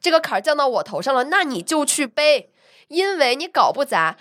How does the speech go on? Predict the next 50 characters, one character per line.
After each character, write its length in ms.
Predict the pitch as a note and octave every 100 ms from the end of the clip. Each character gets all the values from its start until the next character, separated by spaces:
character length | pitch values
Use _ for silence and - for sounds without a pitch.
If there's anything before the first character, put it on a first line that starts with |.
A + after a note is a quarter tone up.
| -
你 160 | D4
真 180 | C4 F4
正 140 | F#4
能 160 | C#4+ D#4+
搞 220 | D4+ G#3
砸 180 | G3+ F3+
的 100 | B3
东 220 | C4 D4
西， 160 | E4+ B3+
这 100 | D4+
个 120 | D4
坎 200 | D4 G3+
儿 60 | -
根 160 | C4
本 80 | G#3+
就 80 | G3
落 160 | A3
不 60 | F#3
到 100 | G3
你 80 | F#3
的 80 | -
头 260 | - D3
上。 260 | A3 F#3 - _ _ _
所 180 | - B3+
以 60 | C4
落 140 | D4
到 100 | A#3+
咱 180 | G3 G#3
头 200 | A#3 D#3+
上 120 | G3
了， 100 | D#3+
咱 120 | D3
就 100 | F#3+ G3
给 100 | -
他 140 | E3+
接 260 | - F3+ F3+
着， 140 | - - - _
干 200 | C#4+ B3+
得 100 | G3+
好， 180 | F#3+ D3+
干 240 | A3+ G#3
砸 200 | G3 D3
了。 120 | E3+ -
其 120 | A#3
实 120 | -
干 240 | - C#4
砸 180 | G#3+ D#3+
了， 140 | G3+ D#4
这 120 | C4
个 240 | G3+ D#3